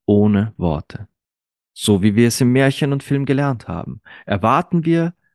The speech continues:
dass unsere Traumperson genau das macht, was wir uns wünschen, ohne dass wir es aussprechen müssen. Darüber zu sprechen, sagen viele, würde die Magie zerstören.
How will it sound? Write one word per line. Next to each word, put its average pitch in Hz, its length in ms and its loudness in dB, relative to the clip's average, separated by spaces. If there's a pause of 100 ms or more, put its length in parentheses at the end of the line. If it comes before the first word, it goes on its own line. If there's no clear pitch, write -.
(360)
dass - 200 -6
unsere 95 300 -4
Traumperson 120 840 -2
genau 90 640 -2
das - 380 -4
macht, 82 500 -8 (180)
was - 220 -10
wir 87 180 -6
uns 92 200 -8
wünschen, - 500 -10 (840)
ohne 92 300 2
dass 87 220 -4
wir - 60 -10
es - 100 -10
aussprechen - 640 -8
müssen. - 300 -18 (1000)
Darüber 127 380 0
zu - 160 -6
sprechen, 139 640 -6
sagen 78 400 -4
viele, 95 500 -6 (380)
würde 113 340 2
die 123 120 -2
Magie 117 420 -2
zerstören. - 580 -12